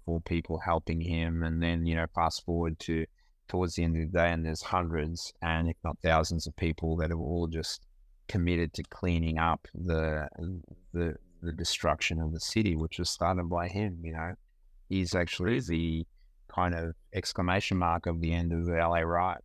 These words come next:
You know, um, it's really, really fascinating. He's such a, um,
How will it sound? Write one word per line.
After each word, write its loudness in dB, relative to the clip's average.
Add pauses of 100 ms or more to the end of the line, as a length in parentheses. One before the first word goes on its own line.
(140)
You -8
know, -4 (100)
um, -4
it's -8
really, 2
really -2
fascinating. -2 (500)
He's -2
such 2
a, 4
um, -4